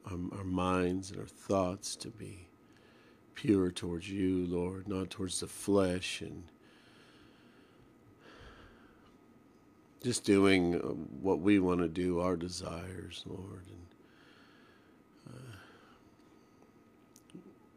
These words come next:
but of course, Lord, when, when our desires line up with yours, we do desire to accomplish that, Lord. And so make our desires to line up with yours, Lord. Not,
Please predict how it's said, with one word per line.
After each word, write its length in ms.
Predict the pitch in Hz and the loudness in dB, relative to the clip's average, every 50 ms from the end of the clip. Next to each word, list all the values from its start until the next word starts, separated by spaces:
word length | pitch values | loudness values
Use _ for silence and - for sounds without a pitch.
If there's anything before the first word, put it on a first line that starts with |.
| - - - - - - - - - - - - - - - - - - - - - - | -20 -20 -20 -20 -20 -20 -20 -20 -20 -20 -20 -20 -20 -20 -20 -20 -20 -20 -20 -20 -10 -4
but 100 | 113 107 | -2 -2
of 120 | 98 - | -2 -2
course, 380 | - - 95 90 87 - - 92 | 0 0 2 2 2 0 -2 -4
Lord, 280 | 87 87 87 85 82 | -4 -4 -4 -4 -4
when, 280 | 85 85 80 - - - - - - - - - | -4 -6 -6 -6 -6 -8 -12 -16 -20 -20 -16 -12
when 220 | - 101 98 92 | -10 -6 -2 0
our 140 | 92 92 87 | 2 2 2
desires 580 | 87 85 80 87 92 85 85 85 87 85 - | 2 0 -2 0 0 0 2 0 0 -2 -2
line 180 | 90 85 85 82 | -2 -2 0 0
up 200 | 82 78 - - | -2 -4 -6 -10
with 180 | 85 - - - | -12 -12 -10 -10
yours, 340 | - - - 90 87 - | -10 -8 -8 -10 -10 -10
we 120 | - - 87 85 - | -12 -14 -14 -12 -8
do 260 | 87 85 82 82 82 - - - - - - - - - - - - - - - - - - | -8 -8 -8 -8 -12 -16 -20 -20 -20 -20 -20 -20 -20 -20 -20 -20 -20 -20 -20 -20 -20 -16 -10
desire 460 | - 110 98 104 95 92 90 87 82 | -8 -4 -2 0 2 2 0 0 -2
to 160 | 85 85 82 | -2 -4 -6
accomplish 640 | 80 - - - 82 82 82 - - - - - | -6 -8 -8 -8 -6 -6 -8 -8 -10 -10 -10 -10
that, 340 | - - - - - - - - - | -10 -12 -16 -18 -18 -20 -20 -20 -20
Lord. 300 | - - - - - - | -20 -20 -20 -20 -20 -20
And 120 | 123 - | -18 -14
so 360 | - - 107 98 95 92 92 - - - - - - - - - - - - - - - | -10 -8 -6 -6 -6 -6 -8 -12 -18 -20 -20 -20 -20 -20 -20 -20 -20 -20 -20 -12 -4 0
make 180 | 127 127 110 | 0 2 4
our 140 | 110 95 92 | 4 4 4
desires 600 | 85 92 87 - 92 85 87 90 90 90 - - - | 2 0 -4 -4 -4 -4 -6 -6 -6 -6 -8 -8 -8
to 60 | 90 | -6
line 360 | 90 90 90 90 87 87 87 85 | -6 -6 -6 -6 -6 -8 -10 -12
up 80 | - - - - | -14 -16 -18 -16
with 220 | - 82 - - - | -16 -16 -12 -10 -8
yours, 420 | 90 85 90 98 101 98 - - | -8 -8 -8 -10 -10 -10 -10 -10
Lord. 300 | - 104 98 98 95 92 | -10 -10 -10 -10 -8 -6
Not, 240 | 92 92 95 95 92 | -4 -2 -2 -2 -4